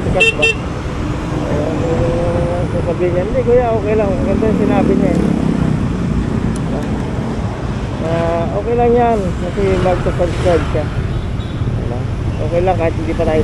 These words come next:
sikat. Diba? Kasi gusto niya mag-subscribe. Which is, yun ang the best tao. Ah, the best na followers. Sila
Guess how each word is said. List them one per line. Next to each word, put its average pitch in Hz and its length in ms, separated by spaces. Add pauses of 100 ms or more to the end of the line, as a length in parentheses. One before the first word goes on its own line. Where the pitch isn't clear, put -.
(100)
sikat. 170 260 (680)
Diba? - 200 (280)
Kasi - 240 (240)
gusto - 240
niya 175 240
mag-subscribe. 160 600 (1500)
Which 175 240 (160)
is, - 60 (260)
yun 220 160
ang 175 80
the 165 160
best 165 240
tao. 143 240 (880)
Ah, 151 160
the 151 160
best 151 160
na 151 160
followers. 135 720 (2000)
Sila 151 240